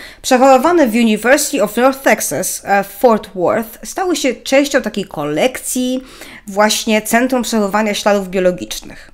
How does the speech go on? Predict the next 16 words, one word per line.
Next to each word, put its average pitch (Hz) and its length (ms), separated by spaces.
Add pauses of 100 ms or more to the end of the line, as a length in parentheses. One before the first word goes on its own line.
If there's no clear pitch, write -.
(180)
Żeby 370 380
w 247 60
razie 233 260
czego, 220 300
no 208 120
bo 196 300
wiadomo, 208 320
że 196 100
tutaj 185 300
dziewczyna 185 360
zaginęła, 180 560
więc 202 220
być 190 220
może 190 380 (340)
kiedyś 208 380
gdzieś 175 460